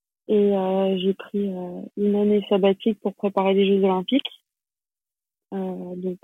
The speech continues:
euh, j'ai déménagé en Hollande en deux mille onze pour, euh, pour préparer, euh, les Jeux Olympiques de Londres, qui furent, euh, ma, ma première, euh, grande échéance,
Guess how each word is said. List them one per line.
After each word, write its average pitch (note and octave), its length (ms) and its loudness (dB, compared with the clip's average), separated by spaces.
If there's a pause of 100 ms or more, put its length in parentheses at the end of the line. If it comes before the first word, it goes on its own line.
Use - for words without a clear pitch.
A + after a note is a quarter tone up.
euh, F3+ 100 -4
j'ai F3+ 140 -2
déménagé F#3 540 0
en F3 220 -2
Hollande G#3+ 340 0 (560)
en F#3 60 -8
deux F3+ 240 0
mille F3+ 200 2
onze C4 260 0 (920)
pour, G3 260 -6
euh, F3 240 -6
pour A3 140 2
préparer, G#3+ 560 0
euh, F#3 280 -4
les G3 160 0
Jeux G#3+ 160 4
Olympiques G3+ 440 0
de G#3 100 6
Londres, G3+ 380 0 (840)
qui G3+ 120 0
furent, A3+ 360 2
euh, F#3+ 320 0
ma, F3+ 520 -4
ma G3+ 160 2
première, A3 600 2
euh, G3 420 -4 (540)
grande G#3+ 360 2
échéance, G#3+ 500 2